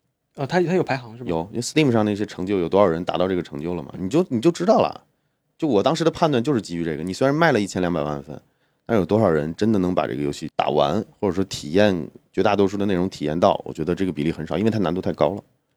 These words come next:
Speaker 1: 那还是挺可惜的。
Speaker 2: 是的。
Speaker 1: 还是需要大量的时间。
Speaker 2: 所以小众魂一直是小众游戏嘛，你现在出圈是个好事儿，对制作人来说，但是我会替他去惋惜，如果说他能关卡或者说这种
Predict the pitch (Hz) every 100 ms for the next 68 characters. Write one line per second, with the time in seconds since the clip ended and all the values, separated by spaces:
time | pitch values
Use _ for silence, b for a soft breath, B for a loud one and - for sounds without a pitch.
0 | _ 131 117 117 - 117 113 104 110 113
1 | 113 _ - 92 76 - 120 131 123 120
2 | 117 117 110 - - - _ - 156 117
3 | 73 101 101 - _ - - 95 123 90
4 | 87 98 - 76 82 64 - - - 85
5 | 98 107 - 123 143 151 - - - 90
6 | 92 90 95 82 73 67 67 60 107 104
7 | 107 - - 98 135 - 135 123 120 117
8 | - - 95 73 - - 110 110 _ -
9 | 117 95 107 113 113 - - 110 104 110
10 | - _ 110 113 - - 76 - 101 87
11 | 98 95 85